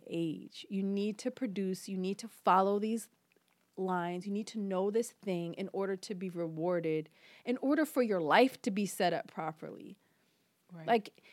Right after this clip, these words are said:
Speaker 1: in tenth and eleventh grade, you're like, "Yo, this is my life right now. Like,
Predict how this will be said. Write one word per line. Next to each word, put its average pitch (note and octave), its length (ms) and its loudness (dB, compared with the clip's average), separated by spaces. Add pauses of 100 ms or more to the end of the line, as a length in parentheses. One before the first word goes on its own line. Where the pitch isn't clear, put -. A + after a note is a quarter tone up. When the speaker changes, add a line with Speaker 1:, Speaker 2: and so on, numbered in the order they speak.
(100)
Speaker 1:
in C4 160 8
tenth F4 300 6
and F#4+ 100 6
eleventh C#4 460 6
grade, A#3 340 6
you're A3+ 100 2
like, G#3 220 4
"Yo, G#3 140 6
this A#3+ 200 6
is D4 160 -2
my G3+ 200 4
life F#3 420 8
right F3 180 0
now. E3 300 0
Like, D#3 340 -2